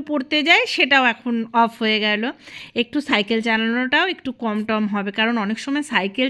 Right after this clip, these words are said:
চালানোর ফলে না আমি তোমাদের সাথে ভিডিওতে কথা বলতে পারি না, অনেক সময় ভয়েস ওভার দিতেও আমার খুব কষ্ট হয়। তো এই কদিন একটুখানি ভাবছি ভিডিওগুলো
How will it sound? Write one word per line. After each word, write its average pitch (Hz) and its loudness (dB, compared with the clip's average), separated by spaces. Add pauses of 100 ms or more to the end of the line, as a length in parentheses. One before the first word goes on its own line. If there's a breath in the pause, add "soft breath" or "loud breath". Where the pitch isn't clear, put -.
চালানোর 277 -2
ফলে 277 0
না 330 2
আমি 240 0
তোমাদের 233 -4
সাথে 285 0 (580 loud breath)
ভিডিওতে 285 2 (280)
কথা 233 -2 (140)
বলতে 320 0 (100)
পারি 294 4
না, 302 0
অনেক 254 -2
সময় 285 -4 (100)
ভয়েস 220 0
ওভার 262 0
দিতেও 269 -2
আমার 294 0
খুব 311 -4 (160)
কষ্ট 254 -2 (120)
হয়। 285 2 (380 loud breath)
তো 277 0 (100)
এই 285 0 (100)
কদিন 277 2
একটুখানি 349 -4 (120)
ভাবছি 254 2 (120)
ভিডিওগুলো 277 -2